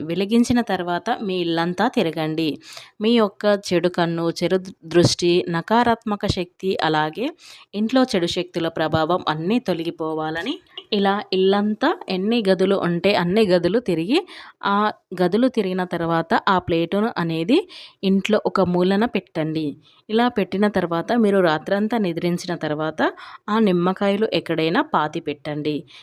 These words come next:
ఇలా ఆ నిమ్మకాయలను పాతి పెట్టడం వల్ల మీకున్న ఏ సమస్యలైనా, ధన సమస్యలైనా, ఆర్థిక సమస్యలైనా, ఇంట్లో ఆర్థిక కష్టాలు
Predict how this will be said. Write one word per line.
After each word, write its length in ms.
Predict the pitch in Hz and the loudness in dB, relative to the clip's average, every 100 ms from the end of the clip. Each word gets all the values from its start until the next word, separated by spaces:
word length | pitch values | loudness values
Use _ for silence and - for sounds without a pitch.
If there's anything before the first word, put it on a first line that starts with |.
| - | -8
ఇలా 240 | 208 202 214 - | -2 0 0 -2
ఆ 120 | 190 | -2
నిమ్మకాయలను 720 | 190 180 185 220 240 233 240 | 2 2 4 2 4 2 2
పాతి 320 | 233 175 165 170 | 2 0 0 -6
పెట్టడం 400 | 160 - 160 160 | -8 -8 -8 -6
వల్ల 260 | 160 165 220 311 - - - | -4 -2 -2 -2 -8 -20 -4
మీకున్న 480 | 196 214 214 214 214 220 - | 2 2 2 0 0 -2 0
ఏ 140 | 175 214 | 4 4
సమస్యలైనా, 800 | - 190 180 180 180 165 165 170 165 | 4 0 0 -4 -4 -4 -2 -4 -2
ధన 240 | 165 185 | 2 2
సమస్యలైనా, 800 | - 202 196 190 - 185 180 185 185 | 2 0 -2 -6 -6 -4 -4 -4 -2
ఆర్థిక 340 | 160 160 175 165 | -2 -2 -2 -2
సమస్యలైనా, 800 | 170 160 160 - 160 160 165 247 339 - - - - | 0 0 0 -2 -2 -2 0 0 -2 -6 -12 -10 0
ఇంట్లో 400 | 214 240 240 240 - - | 2 4 4 2 0 -2
ఆర్థిక 380 | 175 175 - 170 | -2 -2 0 0
కష్టాలు 600 | 170 160 - 165 160 165 | 2 -2 -2 -2 2 2